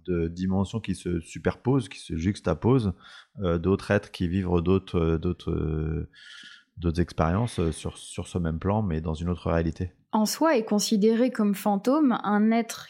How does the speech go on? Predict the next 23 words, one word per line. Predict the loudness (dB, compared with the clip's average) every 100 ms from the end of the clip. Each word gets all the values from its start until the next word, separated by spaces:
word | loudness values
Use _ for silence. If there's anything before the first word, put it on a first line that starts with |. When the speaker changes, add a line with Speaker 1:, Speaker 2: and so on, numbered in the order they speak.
| -12
Speaker 2:
qui | 0 0
est | 2
autre | 2 2 2 0
que | 2 2
nous | 4 4 4
et | 2
qui | 2
appartient | 2 2 2 2
au | 4
monde | 4 4
invisible. | 4 4 4 4 4 2 -2 -14 -12 -10 0
Et | 2
c'est | 4 4
là | 6 4
où |
c'est | 4 4
délicat, | 4 4 4 4 4 6 4
euh, |
pour | 2 2
la | 4 2
plupart | 0 -4 0 4 4 4
des | 2 2
personnes | 2 2 4 4 6 4